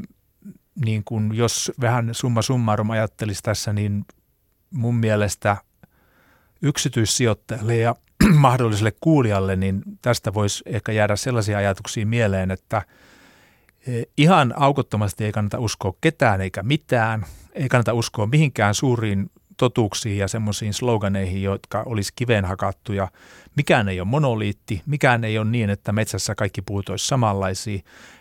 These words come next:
Et työtä riittää, tekemistä riittää, se on äärimmäisen kiehtovaa ja jännittävää, ja tavallaan usein on tärkeää miettiä, mikä se oma riskitaso siihen kokonaisuuteen on.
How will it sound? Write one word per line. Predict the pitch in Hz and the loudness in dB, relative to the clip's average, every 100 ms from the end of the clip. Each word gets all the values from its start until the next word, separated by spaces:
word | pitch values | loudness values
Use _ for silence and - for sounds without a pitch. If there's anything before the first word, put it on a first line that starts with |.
| - | -6
Et | 104 - - - - | -6 -6 -18 -18 2
työtä | 185 156 - | 4 4 2
riittää, | 110 117 113 _ _ - 104 101 - | 0 0 0 _ _ 0 2 2 0
tekemistä | 143 120 104 98 110 | -2 0 0 -2 -4
riittää, | 107 104 - _ 104 95 101 _ _ _ _ | -2 -4 -4 _ -4 -2 -4 _ _ _ _
se | - 120 | -6 -4
on | 107 | 2
äärimmäisen | 135 120 104 101 101 | 2 4 0 -2 -6
kiehtovaa | - 175 110 120 110 104 | 0 0 0 -4 0 0
ja | 104 | 2
jännittävää, | 123 110 98 - 101 98 95 _ - - _ | 2 0 -2 -6 -4 -2 -4 _ -20 -20 _
ja | - | 2
tavallaan | 127 120 110 104 101 - _ _ _ _ 165 | 4 6 6 4 2 -2 _ _ _ _ 0
usein | 156 127 107 95 101 _ _ _ _ _ _ _ - | 4 4 4 2 -2 _ _ _ _ _ _ _ -2
on | 110 104 | 0 4
tärkeää | 147 117 - 101 | 4 4 0 0
miettiä, | 107 107 _ 104 | 2 -2 _ -2
mikä | 104 110 101 | 0 0 -2
se | 135 | 0
oma | 147 117 | 2 2
riskitaso | 135 - 107 101 104 | 2 -2 -4 -6 -4
siihen | 92 107 98 98 | -4 -2 -2 0
kokonaisuuteen | 131 117 101 95 101 95 104 | 0 2 2 0 -2 -4 -2
on. | 98 | -2